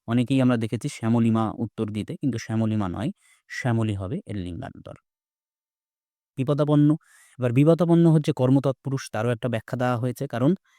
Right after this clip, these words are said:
এখানে বিপদকে আপন্ন করার কথা বলা হচ্ছে। আর কে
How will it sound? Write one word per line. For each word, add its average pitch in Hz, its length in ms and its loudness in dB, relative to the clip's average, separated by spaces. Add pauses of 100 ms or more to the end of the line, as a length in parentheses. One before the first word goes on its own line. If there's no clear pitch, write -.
(120)
এখানে 147 220 2
বিপদকে 160 560 -2
আপন্ন 127 420 2
করার 110 240 0
কথা 113 220 -4
বলা 113 180 -2
হচ্ছে। 117 180 -4
আর 147 120 -8
কে 139 100 -4